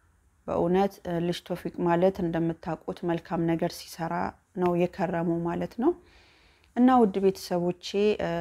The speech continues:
በተቻላችሁ አቅም ጸሎት አድርጉለት። እ፣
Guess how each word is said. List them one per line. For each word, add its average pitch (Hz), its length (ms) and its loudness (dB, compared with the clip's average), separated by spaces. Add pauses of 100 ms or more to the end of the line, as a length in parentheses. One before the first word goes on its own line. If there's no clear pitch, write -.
(200)
በተቻላችሁ 175 760 -4 (100)
አቅም 175 460 0 (360)
ጸሎት 180 400 0
አድርጉለት። 170 800 -4 (800)
እ፣ 175 80 -2